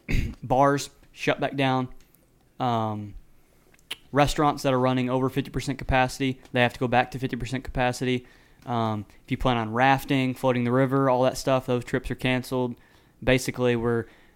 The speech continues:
not shut down, but taking a step back. If it's gonna be in phases, like, phase one's the shutdown, phase two is the reopening, phase three is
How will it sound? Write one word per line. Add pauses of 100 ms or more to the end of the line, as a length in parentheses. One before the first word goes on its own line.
not (560)
shut
down, (180)
but (160)
taking
a
step
back. (260)
If
it's
gonna
be
in
phases,
like, (180)
phase
one's
the
shutdown, (220)
phase
two
is
the
reopening, (240)
phase
three
is